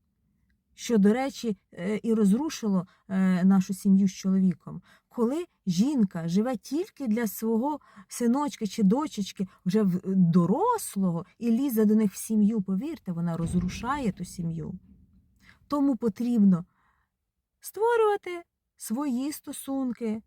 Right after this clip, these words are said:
якщо в тебе їх немає, якщо там попередні якісь розрушувалися, шукати собі хобі, справу якусь улюблену, да? Займатися собою.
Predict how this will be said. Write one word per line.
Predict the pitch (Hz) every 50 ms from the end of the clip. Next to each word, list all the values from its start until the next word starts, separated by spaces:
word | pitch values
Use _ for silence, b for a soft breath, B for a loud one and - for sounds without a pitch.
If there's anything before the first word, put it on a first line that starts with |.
| _ -
якщо | 214 220 - - 233
в | 214
тебе | 220 208 220
їх | 220 196 - -
немає, | 226 220 214 214 208 202 196
якщо | 190 - - 208
там | 202 196 190
попередні | 190 202 - 214 196 208 208 190 190 185
якісь | 185 - 185 -
розрушувалися, | 202 196 190 185 196 190 180 180 - - 170 165 175 180 - 190 185 B B B B B B B 185 B B B B
шукати | - - 240 - 302 370 - 427
собі | 392 - 403 403 415
хобі, | - - - 240 247 285 294 277 226 175 170 165 156 b b b b b
справу | - - - _ - 233 254 277 320 339 349 339 320 262 247
якусь | 233 220 202 - 208 190 - 214
улюблену, | 208 214 214 196 175 165 165 151 151 156 160
да? | 170 226 269 370 440 - _ _ _ _ _ _ _ _ _ _ _
Займатися | - - 226 311 370 403 453 480 494 494 453 - 294 - - - 208
собою. | 196 - - 320 339 302 339 359 349 330 277 226 190 156 147 - 175